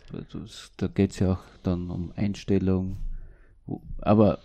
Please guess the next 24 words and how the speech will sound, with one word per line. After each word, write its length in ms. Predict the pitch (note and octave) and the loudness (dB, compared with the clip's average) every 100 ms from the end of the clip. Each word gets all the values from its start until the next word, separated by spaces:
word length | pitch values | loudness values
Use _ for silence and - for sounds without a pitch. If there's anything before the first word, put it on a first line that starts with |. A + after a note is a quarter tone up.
| - | -2
da, 240 | A2 E2+ G#2+ | 4 4 4
wie 80 | |
der 140 | G#2 E2 | 2 2
Alex 280 | F#2+ G#2+ - | 2 0 -2
schon 120 | F#2+ | -6
gesagt 320 | - F#2+ - | -2 -2 0
hat, 140 | F#2+ | 0
also 220 | F2+ F#2+ F#2 | 0 0 2
wenn 120 | G2+ | 2
ich 80 | G2+ | 2
mal 140 | G2 | 2
grundsätzlich 640 | G#2 B2 - G#2+ G2+ G2+ | 0 -4 -2 -2 0 -2
mir 160 | G2+ F#2+ | 0 2
mal 220 | F#2 F#2 | 2 2
weiß, 400 | F2+ E2+ G#2 - | 0 0 -2 -4
okay, 240 | F#2 A2 G2+ | -4 -2 -2
wo 100 | G2+ | 0
ich 140 | F#2 | 0
hin 360 | G2 A2 A#2 A2 | -2 -2 -2 2
will, 240 | G#2+ G#2 | 2 0
was 260 | G2+ - - - | -4 -6 -10 -4
inspiriert 760 | G#2 - - G2+ G#2+ C3 - | -4 -2 2 4 6 6 4
mich, 400 | A#2+ A#2 - - - - - - - - | 2 2 -2 -18 -20 -20 -20 -20 -12 2
dann 300 | G2 F#2+ | 2 2